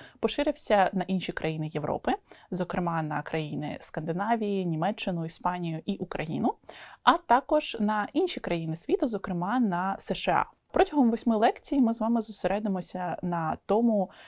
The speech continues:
власне, чим є питомо-французький імпресіонізм, поговоримо про те, як він мінявся протягом періоду свого існування. Спойлер, це був досить довгий період.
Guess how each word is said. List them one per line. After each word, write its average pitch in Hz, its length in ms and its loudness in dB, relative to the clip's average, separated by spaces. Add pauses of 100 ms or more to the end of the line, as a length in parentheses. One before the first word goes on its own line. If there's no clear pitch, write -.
(140)
власне, 175 280 -2
чим 233 340 4
є 190 240 2
питомо-французький 175 1080 -2
імпресіонізм, 240 720 2 (300)
поговоримо 214 540 4
про - 180 -4
те, 208 320 2
як 208 260 0
він 190 140 2
мінявся 170 520 0
протягом 170 500 -2
періоду 165 380 -4
свого 160 300 -4
існування. 165 640 -2 (240)
Спойлер, 175 480 2
це - 120 -6
був 196 160 -6
досить 160 400 -4
довгий 165 320 -2
період. 254 460 -2